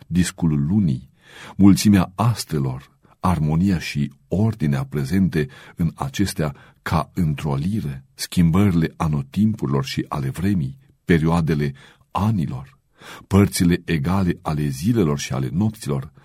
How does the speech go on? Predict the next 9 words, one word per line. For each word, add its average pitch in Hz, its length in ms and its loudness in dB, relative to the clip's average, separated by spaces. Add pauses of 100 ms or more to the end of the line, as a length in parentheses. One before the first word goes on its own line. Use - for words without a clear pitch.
(260)
germinările 87 680 2
pământului, 80 880 0 (360)
împrăștierea 101 880 4
aerului, 78 720 0 (380)
întinderile 85 840 4
mării 87 380 4
dezlănțuite 78 640 0
sau 82 300 -2
liniștite, 76 840 -4